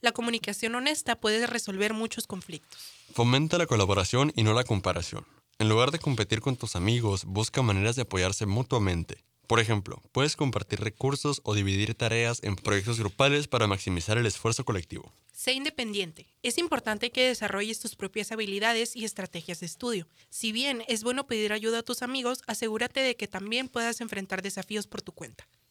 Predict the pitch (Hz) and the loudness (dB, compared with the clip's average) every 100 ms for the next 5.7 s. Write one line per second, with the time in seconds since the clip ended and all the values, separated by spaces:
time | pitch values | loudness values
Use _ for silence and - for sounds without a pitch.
0 | - 117 127 143 160 165 160 143 156 117 | -4 2 4 4 2 2 2 2 2 2
1 | - 110 131 135 107 95 92 104 - 120 | 0 2 4 4 4 4 4 4 0 0
2 | 101 - 113 135 127 123 117 107 101 98 | 0 2 2 4 4 2 2 2 2 2
3 | 113 107 92 135 135 120 - 107 104 104 | 2 0 -2 0 2 0 0 -2 2 2
4 | 113 - 135 - - 165 117 104 95 - | 2 0 -4 -4 -2 0 4 4 4 0
5 | 107 117 107 90 87 - | 2 4 4 0 -4 -6